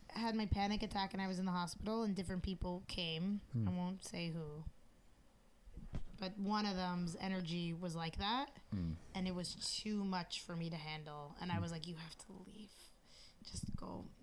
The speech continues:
Speaker 1: go
Speaker 2: Yeah.
Speaker 1: out the door," 'cause it, it's, it's physically painful. Like, that would have been physically painful for
Speaker 2: Yeah.
Speaker 1: him to deal with that. <laughs> He says he's ready.
Speaker 2: So sad.
Speaker 1: That's so sad.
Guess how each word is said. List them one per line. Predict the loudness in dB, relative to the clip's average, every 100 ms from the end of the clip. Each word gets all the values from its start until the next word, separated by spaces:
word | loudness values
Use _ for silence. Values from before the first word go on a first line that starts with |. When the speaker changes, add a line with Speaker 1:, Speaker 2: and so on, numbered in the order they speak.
| -8
Speaker 1:
go | -2 0 0 -2 -6
Speaker 2:
Yeah. | -8 -6
Speaker 1:
out | -4
the | -4 -4
door," | -4 -2 -4 -6
'cause | -4 -2 -2 -6 -10 -10 -14 -12 -4
it, | -2 -2
it's, | -2 -4 -4 -4
it's | -2 -2 -2
physically | 0 0 -2 0
painful. | 0 0 0 -2
Like, | 0
that | 4 4
would | 4
have |
been | 2 2
physically | 2 2 0 0
painful | 0 0 0 -2 0
for | 2 4
Speaker 2:
Yeah. | 4
Speaker 1:
him | 2
to | 0
deal | -2 -2 -2
with | -6
that. | -6 -6 -6 -10 -16 -20 -20 -20 -20 -20 -20 -20 -20 -20 -20 -20 -20 -20 -20 -20 -16 -18 -14 -12 -4
<laughs> | -2 -2 -6 -8 -12 -8 -2 -2 -4 -14 -16 -18 -12 -12 -8 -8 -4 -4
He | -2
says | 0 2 2 4
he's | 4 4
ready. | 4 4 4 4 2 0 -4 -14 -12
Speaker 2:
So | -6 0 2
sad. | 2 0 2 4
Speaker 1:
That's | 4 2 0
so | 0
sad. | -2 -2 -2 0 2 0